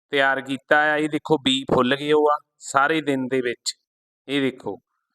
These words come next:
ਤੇ ਇਹ ਦੇਖੋ, ਮੈਂ ਤੁਹਾਨੂੰ ਦਿਖਾਲਣ ਵਾਸਤੇ ਇਹ ਇੱਕ, ਦੋ, ਤਿੰਨ, ਇਹ ਪੂਰੇ ਤਿੰਨੇ ਬੀਜ ਮੈਂ ਇੱਥੇ ਲਾਏ ਆ, ਇਹ ਦੇਖੋ, ਕਿਉਂਕਿ ਬਾਕੀ ਮੈਂ ਉੱਧਰ ਲਾਉਣੇ ਆ।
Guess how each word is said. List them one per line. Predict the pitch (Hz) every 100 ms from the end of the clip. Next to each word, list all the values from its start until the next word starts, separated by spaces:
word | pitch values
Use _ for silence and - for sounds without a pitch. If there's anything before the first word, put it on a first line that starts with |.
| _ _ _ _ _ _ _ _ 143
ਤੇ | 139 139 139 139 -
ਇਹ | 147 156
ਦੇਖੋ, | 156 - 156
ਮੈਂ | 151
ਤੁਹਾਨੂੰ | 147 143 143
ਦਿਖਾਲਣ | 135 131 131 139 139
ਵਾਸਤੇ | 135 - - 139 139 143 156 _
ਇਹ | 139 143 147 151 156 _ _ _ _ _ 139
ਇੱਕ, | 131 _ - 156 151 _ _ _ _ _ _ _ _ _ _ -
ਦੋ, | 139 131 135 147 151 - _ _ _ _ _ _ _ _ -
ਤਿੰਨ, | 139 117 104 101 _
ਇਹ | - 147
ਪੂਰੇ | 147 180 190
ਤਿੰਨੇ | 165 151 151 143
ਬੀਜ | 139 139 139
ਮੈਂ | 135
ਇੱਥੇ | - - 160
ਲਾਏ | 135 120 127
ਆ, | 131 143 _ _ -
ਇਹ | 139
ਦੇਖੋ, | 131 120 - 101 _ _ _ _ _ _ _ _ _ _ _ _ _ _ _ _
ਕਿਉਂਕਿ | 147 151 151
ਬਾਕੀ | 143 - 147 139
ਮੈਂ | 135 135 123
ਉੱਧਰ | 131 - 165
ਲਾਉਣੇ | 160 151
ਆ। | 151